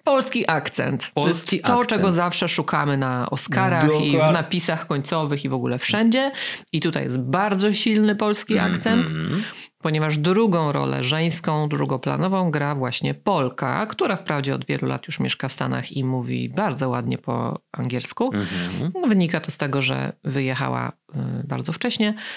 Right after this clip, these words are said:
Speaker 1: i nazywa się Karolina Wydra. Na
Speaker 2: Tak.
Speaker 1: pewno nas słucha, więc serdecznie ją pozdrawiamy.
Speaker 2: Oczywiście.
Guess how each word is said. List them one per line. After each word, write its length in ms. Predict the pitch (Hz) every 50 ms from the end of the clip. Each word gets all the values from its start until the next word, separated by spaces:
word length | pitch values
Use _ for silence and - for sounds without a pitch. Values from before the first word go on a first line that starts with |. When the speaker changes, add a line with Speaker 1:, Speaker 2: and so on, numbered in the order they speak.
| - - _ _ _ _
Speaker 1:
i 140 | - 226 277
nazywa 320 | 269 196 156 139 135 151 156
się 120 | - 247
Karolina 520 | - 175 160 170 185 151 139 135 139 160
Wydra. 520 | 143 131 135 131 123 135 131 135 135 139 143 - _ -
Na 120 | 175 185
Speaker 2:
Tak. 100 | 190 196
Speaker 1:
pewno 260 | 202 240 202 196 175 160
nas 180 | 151 147 -
słucha, 280 | - 196 185 - 170 147
więc 180 | 143 143 139
serdecznie 440 | - 151 - - - 139 - - 139
ją 100 | 135 135
pozdrawiamy. 600 | 139 - 143 151 160 190 202 254 269 262 240 240 226
Speaker 2:
Oczywiście. 600 | - 107 90 90 - - - - 113 131 170